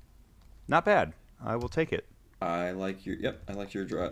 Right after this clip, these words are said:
Speaker 2: uh, your options a lot. You did really well, especially with the, I mean, I think overall we did really well as far
Speaker 1: I,
Speaker 2: as it
Speaker 1: I love
Speaker 2: goes.
Speaker 1: when we get our starts of the week, just, like, knock 'em out.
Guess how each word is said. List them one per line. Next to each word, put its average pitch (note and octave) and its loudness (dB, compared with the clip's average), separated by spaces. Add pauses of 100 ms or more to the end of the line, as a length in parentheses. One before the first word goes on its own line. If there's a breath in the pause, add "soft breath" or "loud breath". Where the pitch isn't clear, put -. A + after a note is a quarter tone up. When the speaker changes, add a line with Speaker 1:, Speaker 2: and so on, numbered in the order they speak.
Speaker 2:
uh, F2+ -2
your F2 -2
options F#2 -2
a F2 -4
lot. G2 -2
You F#2+ -4
did G#2+ 2
really G#2 6
well, F#2 6
especially G#2+ 2
with F#2+ 2
the, - -2
I - 4
mean, C3 6
I F#3 4
think G3+ 0
overall A2+ 6
we G#2+ 4
did E2 2
really D#2 2
well D2+ 0 (520 loud breath)
as - -4
far C#3+ 12
Speaker 1:
I, E3 12
Speaker 2:
as D#3+ 6
it - 10
Speaker 1:
I C#3+ 12
love A#2+ 12
Speaker 2:
goes. - 4
Speaker 1:
when A2+ 10
we G#2 8
get G2 8
our F#2 6
starts F#2+ 4
of F2 -6
the F2+ 2
week, E2+ 0 (920)
just, E2+ -8
like, D#2 -4
knock F2 -2
'em E2+ -6
out. - -16